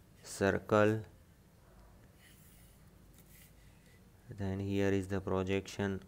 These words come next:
of center line, then projection of slope, again projection of boundary of circle,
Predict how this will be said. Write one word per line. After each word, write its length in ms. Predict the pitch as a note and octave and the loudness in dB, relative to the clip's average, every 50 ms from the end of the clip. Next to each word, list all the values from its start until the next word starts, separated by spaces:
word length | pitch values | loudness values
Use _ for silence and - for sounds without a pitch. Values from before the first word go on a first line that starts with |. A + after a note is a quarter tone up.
| - - | -6 -2
of 320 | G2 F#2+ F#2 F2 - - - - - - | 0 0 0 -2 -4 -8 -16 -20 -20 -18
center 640 | - - - - - F#2 F#2 G2 G2+ G2 G#2+ G#2+ G#2+ | -12 -10 -8 -6 -4 -2 -4 -2 0 2 4 4 4
line, 380 | G#2+ G#2+ A2 A2 A2+ A2 A2+ A2 - - - - - - - - - - - - - - - - - - - - - - - | 4 2 2 2 0 -2 -4 -8 -12 -18 -20 -20 -20 -20 -20 -20 -20 -20 -20 -20 -20 -20 -20 -20 -20 -20 -20 -20 -16 -10 -6
then 320 | G#2 G2+ G2 F#2+ F#2+ F#2 | -4 -4 -4 -4 -6 -8
projection 600 | - - G2+ G2 F#2+ G2 G2 F#2+ - - G2 G2 | -8 -6 -4 -2 -2 -2 -2 -2 -4 -8 -6 -6
of 220 | G2 F#2+ F#2 - - | -6 -6 -8 -8 -12
slope, 840 | - - - - G#2 G#2 G#2 G#2 G#2 G#2+ G#2+ G#2+ G#2 - - - - - - - - - - - - - - - - - - - - - - - - - - - - - - - - - - - - - - - - - - - - - - - - - - - - - - - | -12 -10 -6 -2 0 2 4 6 6 6 6 6 4 0 -6 -20 -20 -20 -20 -20 -20 -20 -20 -20 -20 -20 -20 -20 -20 -20 -20 -20 -20 -20 -20 -20 -20 -20 -20 -20 -20 -20 -20 -20 -20 -20 -20 -20 -20 -20 -20 -20 -20 -20 -20 -20 -20 -20 -20 -20 -20 -20 -20 -20 -20 -20 -16 -10
again 440 | - G2 G2+ F#2+ G2+ G#2 G2+ G2 F#2 | -8 -6 -4 -2 -2 -2 -2 -2 -4
projection 600 | - G2 G2 F#2+ F#2 G2 G2 F#2 - - F#2+ F#2 | -4 -4 -4 -2 -2 -2 -2 -4 -4 -4 -4 -4
of 200 | F#2+ F#2+ F#2+ F#2+ | -4 -4 -4 -2
boundary 500 | F#2 F#2 F#2 F#2 F#2 F#2+ F#2 F2+ F#2 F#2 | -2 -2 -2 -2 -4 -2 0 0 2 2
of 180 | F#2 F#2 F2+ - | 2 0 -2 -4
circle, 680 | - - G2 F2 G2+ - - - A2 G#2 G#2 G#2 A2 | -6 -6 -6 -6 -6 -6 -6 -4 -2 0 0 0 -2